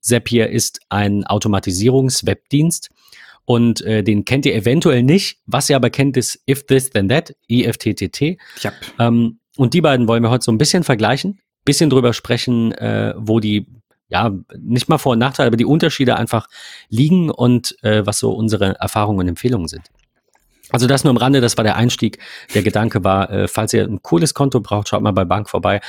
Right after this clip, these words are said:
Speaker 1: Äh, da kann man jetzt irgendwie eine Zapier-Integration machen, wenn, keine Ahnung,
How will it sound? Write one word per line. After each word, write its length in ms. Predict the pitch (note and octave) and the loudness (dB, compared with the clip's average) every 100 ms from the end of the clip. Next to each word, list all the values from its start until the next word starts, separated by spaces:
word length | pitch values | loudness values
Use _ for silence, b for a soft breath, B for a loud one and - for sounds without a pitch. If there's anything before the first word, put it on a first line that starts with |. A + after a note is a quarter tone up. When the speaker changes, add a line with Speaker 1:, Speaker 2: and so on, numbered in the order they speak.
| B B B _ | B B B _
Speaker 1:
Äh, 200 | - G#2 | 0 2
da 100 | G2+ | 2
kann 140 | G2+ G#2 | 0 2
man 120 | G#2 | 2
jetzt 180 | G2+ - | 2 0
irgendwie 480 | G#2+ G2+ G2 G2+ - G#2+ | 0 4 4 2 0 -2
eine 220 | G#2 G2 | 0 2
Zapier-Integration 1160 | F#2+ G2+ G#2 F#2+ G2 G2+ G2 F#2+ - G2 G2 | 2 2 0 0 -2 -2 -2 -2 0 0 2
machen, 360 | F#2+ F#2+ G2 F2+ | 0 0 0 0
wenn, 240 | F#2 F#2 | 0 -2
keine 220 | - F#2+ F2+ | -2 -2 0
Ahnung, 360 | G2 F2 E2+ | 0 -2 -4